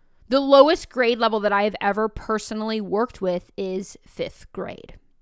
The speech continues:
So I, I wanna be transparent. But do you know what I did? Was I worked with elementary teachers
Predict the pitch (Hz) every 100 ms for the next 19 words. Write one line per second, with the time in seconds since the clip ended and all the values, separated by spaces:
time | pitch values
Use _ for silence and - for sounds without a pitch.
0 | _ _ _ _ _ _ - - 311 185
1 | 180 - 226 240 - 247 311 294 247 226
2 | 202 - 254 208 - _ _ _ _ _
3 | _ _ - 208 233 254 262 247 233 214
4 | 190 202 277 302 - _ 233 226 - 226
5 | 247 240 247 233 160 - - - _ -
6 | 208 220 208 - - _ 208 214 226 220
7 | 202 190 202 185 185 - 208 - 180 170
8 | 180 -